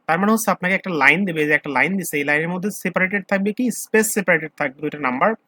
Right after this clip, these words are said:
একটা হচ্ছে ফাইভ আর একটা হচ্ছে টেন,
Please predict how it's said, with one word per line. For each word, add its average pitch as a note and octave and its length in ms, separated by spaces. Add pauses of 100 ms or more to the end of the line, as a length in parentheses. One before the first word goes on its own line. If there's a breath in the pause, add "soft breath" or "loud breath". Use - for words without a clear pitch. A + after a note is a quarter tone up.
(680)
একটা D3+ 260
হচ্ছে F3+ 340
ফাইভ F#3 540
আর C3+ 80
একটা C#3+ 240
হচ্ছে A#3 280 (180)
টেন, A#2+ 280